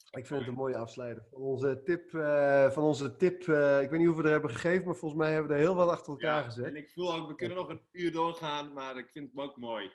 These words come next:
Speaker 2: Van, eh, overwinning van het hart, samen vermenigvuldigen, eh, Terra Nova. Ik ben heel benieuwd. Eh, laat het ons weten als je het tof lijkt om in deze energie door te gaan. En, eh,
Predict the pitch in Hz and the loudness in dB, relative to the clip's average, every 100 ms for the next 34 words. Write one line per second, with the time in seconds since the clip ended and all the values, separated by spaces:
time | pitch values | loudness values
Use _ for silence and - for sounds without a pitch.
0 | _ 104 101 101 101 98 98 _ _ _ | _ -20 -20 -20 -16 -16 -18 _ _ _
1 | _ 123 139 143 156 143 143 131 131 143 | _ -16 -12 -10 -10 -12 -14 -12 -10 -10
2 | - _ _ _ _ _ _ _ _ 147 | -12 _ _ _ _ _ _ _ _ -6
3 | 143 151 139 143 139 131 - 151 147 - | -4 -6 -10 -10 -10 -12 -10 -8 -8 -10
4 | 135 131 _ _ _ 120 117 113 110 _ | -14 -14 _ _ _ -18 -14 -14 -14 _
5 | _ _ _ - 175 165 156 160 - 151 | _ _ _ -4 -4 -4 -8 -8 -8 -8
6 | 147 151 - - _ _ _ - 135 143 | -8 -12 -16 -18 _ _ _ -20 -14 -14
7 | 139 160 190 185 165 151 151 151 - - | -12 -8 -8 -6 -8 -8 -8 -10 -14 -20
8 | _ _ 123 127 127 135 151 156 147 143 | _ _ -20 -18 -12 -6 -6 -6 -12 -14
9 | - 147 156 156 147 135 - 123 - _ | -8 -8 -6 -10 -12 -12 -12 -14 -16 _
10 | 170 175 135 127 127 120 120 117 117 117 | -8 -8 -8 -6 -6 -8 -12 -12 -14 -8
11 | 135 151 135 131 123 123 113 139 165 - | -8 -6 -8 -10 -10 -12 -10 -8 -8 -10
12 | - 127 120 113 107 110 104 98 | -8 -6 -8 -12 -18 -18 -16 -16